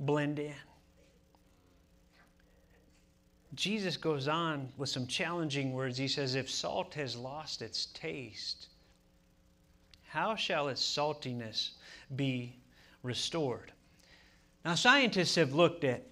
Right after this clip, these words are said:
sodium chloride. Maybe you know this. It's a stable compound. It cannot actually be broken down.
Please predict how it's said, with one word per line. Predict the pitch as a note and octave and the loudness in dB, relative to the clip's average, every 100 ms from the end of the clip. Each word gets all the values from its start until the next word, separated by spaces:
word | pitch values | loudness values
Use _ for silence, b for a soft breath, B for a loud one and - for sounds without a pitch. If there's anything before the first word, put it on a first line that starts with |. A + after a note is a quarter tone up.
| - - | -20 -10
sodium | - F3 D#3+ D3 B2 | 6 8 8 6 4
chloride. | - F3 D#3 A#2+ A#2 B2 | 0 2 4 4 0 -2
Maybe | C3 E3 E3+ | 2 4 4
you | D3 | 4
know | C3+ D3+ C#3+ | 4 4 4
this. | B2 A#2 - | 2 0 0
It's | C#3+ | 2
a | D3 | 2
stable | - G3 G3 D#3+ | 4 8 8 6
compound. | B2+ - D3+ - B2+ A2+ | 2 0 0 0 -4 -4
It | C#3 C#3 | -6 2
cannot | F#3 G3 F3+ D#3+ | 4 6 6 6
actually | D#3+ D#3+ - D3+ C3+ | 6 6 4 0 2
be | D3 | 0
broken | C#3 D#3 C#3+ C#3+ A#2 | 2 4 4 2 0
down. | A#2+ C#3+ | 2 2